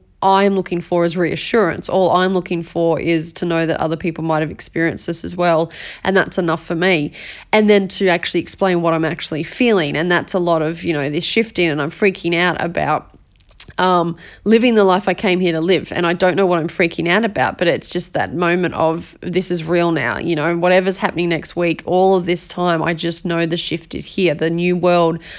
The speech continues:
my new world, my <laughs> alignment, my truth, whatever it is, the words I've been using to, uh, express how I've been feeling and sensing and,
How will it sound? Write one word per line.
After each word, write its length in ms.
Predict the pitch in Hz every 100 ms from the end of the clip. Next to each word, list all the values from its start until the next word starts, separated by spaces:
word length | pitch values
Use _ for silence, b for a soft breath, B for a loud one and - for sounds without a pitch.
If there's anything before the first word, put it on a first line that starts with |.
| B -
my 320 | 190 180 185
new 240 | 185 180
world, 360 | 170 160 160 165
my 580 | 170 185 185 190 185 196 -
<laughs> 560 | 214 208 - - -
alignment, 640 | - 202 202 196 190 190 175
my 160 | 180
truth, 420 | 175 - 190 180
whatever 400 | 175 196 214 208
it 80 | 202
is, 240 | 202 190 180
the 100 | 180
words 300 | 185 190 190
I've 100 | 175
been 200 | 180 175
using 340 | 185 180 180
to, 300 | - 160 113
uh, 420 | 67 165 160 151
express 560 | - 180 - 190 180 -
how 380 | - - 180 175
I've 180 | 170 165
been 200 | 165 160
feeling 420 | - 180 180 160
and 160 | 156
sensing 560 | - 196 185 - 180 170
and, 160 | 156